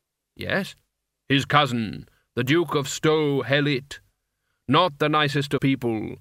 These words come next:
said Death. "A handy man with a bottle of poison. Fifth in line to the throne last year, now second in line. Bit of a social climber, you might say." He fumbled inside his robe and produced an hourglass in which black sand coursed between a spiked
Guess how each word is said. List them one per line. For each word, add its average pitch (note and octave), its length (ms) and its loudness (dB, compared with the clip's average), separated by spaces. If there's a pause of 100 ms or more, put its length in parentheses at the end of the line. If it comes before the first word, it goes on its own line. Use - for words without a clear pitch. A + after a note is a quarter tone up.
said A2+ 240 -6
Death. - 380 -10 (280)
"A A#2 60 -2
handy C#3 320 4
man C3+ 320 0
with C3 100 -2
a C3 60 -4
bottle B2+ 240 -2
of A#2+ 100 -6
poison. A#2 640 -4 (300)
Fifth E3 280 0
in D#3 100 0
line D3+ 300 2
to C#3 80 -2
the C#3 100 0
throne C#3+ 380 0
last C#3 360 0
year, C3+ 440 0 (480)
now B2 440 2
second C3+ 440 0
in A#2 80 -2
line. G#2 520 -6 (360)
Bit C#3 160 2
of C3 80 0
a C3 80 0
social C3 420 0
climber, C3 480 0
you A#2+ 160 -2
might A2+ 260 -2
say." G#2+ 500 -4 (520)
He A#2+ 80 -4
fumbled F3 380 0
inside C#3+ 320 0
his C3+ 100 -2
robe A#2+ 320 -2 (220)
and E3+ 100 2
produced G3+ 380 0
an F#3+ 100 -2
hourglass C3 520 0
in E3+ 180 -6
which - 240 -6
black F3 280 -2
sand B2 460 0
coursed C#3+ 340 0
between B2+ 300 -4
a B2 60 -2
spiked - 560 -4